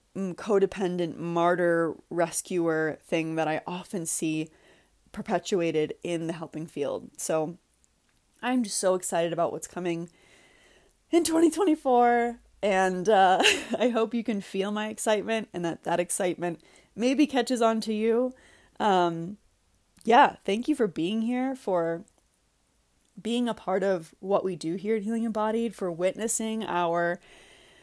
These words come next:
growth and being here through the changes. Um, if you do choose to stick around, um, amazing things are coming, and I'm so excited, and I'm so grateful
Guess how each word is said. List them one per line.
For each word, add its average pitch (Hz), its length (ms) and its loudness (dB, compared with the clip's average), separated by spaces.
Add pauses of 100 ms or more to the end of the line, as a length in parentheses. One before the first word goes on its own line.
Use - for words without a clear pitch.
(400)
growth 190 720 6
and 196 320 -2
being 196 280 -2
here 233 300 0
through 220 260 -4
the 170 80 -4
changes. 247 920 -2 (380)
Um, 170 360 -4
if - 140 -6
you 160 80 -6
do 240 440 0
choose 247 320 -4
to 226 100 -8
stick - 260 -4
around, 214 560 -2 (200)
um, 196 580 -10 (460)
amazing 190 440 -6
things 196 240 -8
are 190 60 -6
coming, 180 440 -10 (100)
and 165 460 -6 (640)
I'm 180 80 -10
so 190 180 0
excited, 165 480 -2
and 160 140 -8
I'm 160 100 -10
so 175 560 -2
grateful 160 680 -6